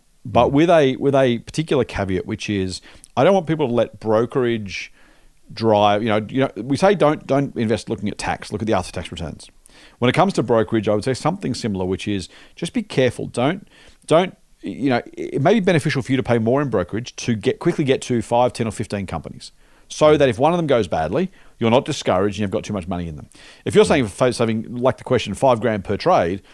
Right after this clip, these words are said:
Speaker 1: maybe it takes you all year to save five grand, maybe it takes you a year and a half to save five grand,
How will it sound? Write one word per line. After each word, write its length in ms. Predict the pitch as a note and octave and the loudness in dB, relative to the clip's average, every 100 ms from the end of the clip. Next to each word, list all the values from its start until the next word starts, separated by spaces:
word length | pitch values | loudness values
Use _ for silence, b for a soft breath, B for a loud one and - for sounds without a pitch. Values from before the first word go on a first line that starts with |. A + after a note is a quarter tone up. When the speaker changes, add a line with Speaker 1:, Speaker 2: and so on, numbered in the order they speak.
| b b - | b b -2
Speaker 1:
maybe 140 | D#3+ | 0
it 40 | |
takes 160 | G#3+ F3 | 2 0
you 60 | D#3 | 2
all 100 | B2+ | 2
year 100 | A#2 | 0
to 60 | C#3+ | 0
save 200 | G2+ F2+ | -2 0
five 180 | F#2+ E2+ | -2 -4
grand, 120 | D#2 | -4
maybe 100 | B2 | -2
it 40 | |
takes 140 | C#3+ B2+ | -2 -2
you 40 | |
a 40 | |
year 60 | C#3+ | 0
and 80 | A#2+ | 2
a 40 | |
half 140 | A2+ C#3+ | 2 0
to 60 | |
save 160 | - F2+ | -4 -6
five 200 | E2+ E2 | -6 -8
grand, 180 | C#2+ | -10